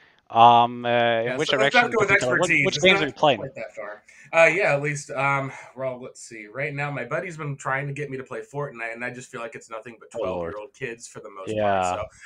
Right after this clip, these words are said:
Speaker 2: I've been staying away from, uh, as much of that for the most
Speaker 1: Don't
Speaker 2: part.
Speaker 1: do that.
Speaker 2: Yeah, no, definitely. So currently, I've just been going through at least the Cyberpunk game that came out, and it's been fun because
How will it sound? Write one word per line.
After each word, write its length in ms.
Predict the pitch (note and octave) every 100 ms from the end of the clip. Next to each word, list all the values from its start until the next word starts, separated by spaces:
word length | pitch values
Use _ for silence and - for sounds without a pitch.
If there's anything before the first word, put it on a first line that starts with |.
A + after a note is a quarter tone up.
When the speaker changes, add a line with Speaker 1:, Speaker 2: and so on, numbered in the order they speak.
| -
Speaker 2:
I've 80 | C3+
been 140 | C3+
staying 400 | C3 C3+ B2+ B2
away 320 | A2+ A2+ A#2
from, 160 | A2+ A2+ G#2+
uh, 480 | A2 _ F2 - A2
as 100 | G#2
much 220 | G#2+ G2+
of 100 | G2
that 220 | F#2+ G2
for 120 | - F#2+
the 80 |
most 160 | F#2 F#2
Speaker 1:
Don't 120 | C3+
Speaker 2:
part. 140 | B2+ G#2
Speaker 1:
do 20 |
that. 260 | A2 A2 G#2 - - - -
Speaker 2:
Yeah, 180 | A2+ G2
no, 160 | G2 F2+
definitely. 400 | G#2 G#2 G2+ F#2
So 180 | F#2 A2 A2
currently, 360 | F3+ G#3+ E3
I've 160 | D#3 C#3+
just 160 | C#3+ C#3+
been 120 | C#3+
going 260 | C3+ C3+
through 220 | C3 C3 C3
at 80 |
least 180 | A#2+ B2
the 80 | B2+
Cyberpunk 580 | B2 A#2+ C3 A#2 A#2+ A2
game 200 | G#2+ G#2
that 120 | G2
came 200 | - G#2
out, 220 | G#2 G#2 G#2+
and 160 | G2
it's 140 | G2+ -
been 160 | A2+
fun 300 | - C3 C3
because 300 | A#2+ A#2+ A2+